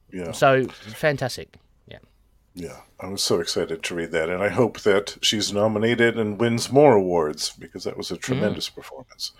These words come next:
Speaker 2: Yeah, absolutely.
Speaker 1: And the, yeah. And the second bit of informa-, news we have is Twentieth Century Studios and Dan Trachtenberg's Prey movie has been nominated for the Critics' Choice Awards.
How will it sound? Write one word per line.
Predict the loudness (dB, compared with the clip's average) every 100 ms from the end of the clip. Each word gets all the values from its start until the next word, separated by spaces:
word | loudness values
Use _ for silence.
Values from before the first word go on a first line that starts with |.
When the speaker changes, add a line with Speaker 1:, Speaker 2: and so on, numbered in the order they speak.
| -20 -18 -16 -8
Speaker 2:
Yeah, | -4 -2 -4
absolutely. | -10 -10 -8 -8 -10
Speaker 1:
And | -4
the, | -4 -4 _ _ -20 _ _
yeah. | -20 -20 _ _ _ _ _ _ -14
And | -12 -12 -6
the |
second | -2 0 -2 -2 2
bit | 4
of | 4
informa-, | 0 -2 -2 -2 -4
news | -2 0 2 0
we | 0 0
have | 2 4 4 2
is | -2 0 0 0 -2
Twentieth | -4 -4 -4
Century | -2 0 0 0 0
Studios | 0 0 0 0 -2
and | -2 -2 -2 -2
Dan | -2 -2 -2
Trachtenberg's | -2 -2 -4 -6 -6 -6
Prey | -6 -4 -4 -6
movie | -12 -10 -6 -4
has | -4 -6
been | -6 -6 -2
nominated | -2 -2 -6 -8 -10
for | -8 -2 0 0
the | -4
Critics' | -6 -4 -4
Choice | -2 6 6 8
Awards. | 4 2 -2 -2 -4